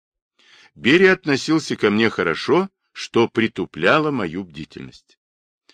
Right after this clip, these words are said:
Берия проявил себя во всем как карьерист,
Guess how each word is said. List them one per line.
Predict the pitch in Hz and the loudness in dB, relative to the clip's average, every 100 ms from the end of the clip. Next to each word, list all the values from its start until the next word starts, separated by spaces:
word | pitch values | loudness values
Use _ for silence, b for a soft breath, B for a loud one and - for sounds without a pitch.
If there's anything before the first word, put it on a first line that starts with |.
| b b b | b b b
Берия | - 156 185 196 185 | -6 2 4 4 2
проявил | 151 151 127 180 | 2 0 2 2
себя | 170 - 143 156 151 - | 0 -4 0 2 2 0
во | 90 117 | 0 0
всем | - 147 151 | 0 -2 -2
как | 139 135 127 - | -2 -2 -2 0
карьерист, | 117 113 117 139 143 - - _ | 0 0 -2 -4 -4 -6 -14 _